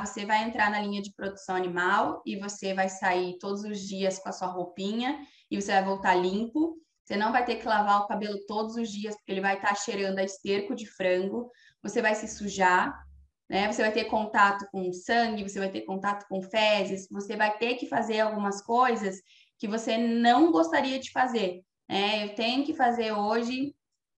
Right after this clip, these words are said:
a necrópsia de alguns animais, então eu vou ter que fazer o abate sanitário desses animais a campo e fazer uma investigação, né? Eu vou ter que olhar esse animal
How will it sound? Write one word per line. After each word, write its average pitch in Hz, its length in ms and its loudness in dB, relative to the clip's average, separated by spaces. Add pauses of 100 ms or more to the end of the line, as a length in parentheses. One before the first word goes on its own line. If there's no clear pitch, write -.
a 202 100 2
necrópsia 208 720 2
de 226 140 -4
alguns 220 360 -2
animais, 214 520 0 (160)
então 208 180 -6
eu 208 100 -6
vou 240 100 -6
ter 226 180 -4
que - 100 -12
fazer 214 300 -4
o 226 80 0
abate 208 480 2
sanitário 208 640 0
desses 202 260 -2
animais 190 460 0
a 196 60 -4 (140)
campo 233 520 -6 (320)
e 233 80 -6
fazer 220 260 4
uma 226 140 0
investigação, 226 840 -2 (640)
né? 220 220 4
Eu 220 60 2
vou 208 80 -4
ter 226 120 -2
que 220 140 -4
olhar 214 320 4
esse 233 160 -6
animal 208 760 4